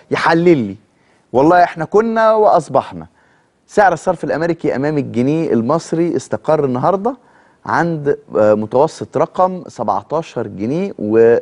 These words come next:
آه، تلاتة وسبعين قرش. ده حاجة كويسة جدًا والله. وسجل اليورو، آه، الأوروبي طبعًا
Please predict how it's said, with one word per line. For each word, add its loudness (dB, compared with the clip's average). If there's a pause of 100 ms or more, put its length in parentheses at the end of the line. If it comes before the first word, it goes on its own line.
(120)
آه، -2
تلاتة 0
وسبعين -4 (420)
قرش. -6 (1300)
ده -4 (100)
حاجة -6
كويسة 2
جدًا -4
والله. -2 (500)
وسجل 0 (120)
اليورو، 4 (840)
آه، 2
الأوروبي 0
طبعًا 0